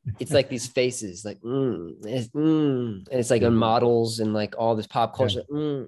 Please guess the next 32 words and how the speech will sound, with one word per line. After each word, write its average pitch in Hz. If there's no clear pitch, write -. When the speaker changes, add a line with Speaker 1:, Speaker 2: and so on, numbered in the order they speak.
Speaker 1:
mm. 156
Speaker 2:
Yeah. 101
Speaker 1:
It's -
like 120
Speaker 2:
Yeah. -
Speaker 1:
something's 131
hurting, 139
but 110
it's 107
also 127
slightly 123
weirdly 113
sexual. 120
It's 98
like, 117
what 139
is 156
Speaker 2:
Yeah. -
Speaker 1:
these 127
faces? 131
Who's 156
make, 156
who's 214
in 220
charge 175
of, 139
like, 127
this, -
the 123
choreo-, 139
mm, 185
mm, 175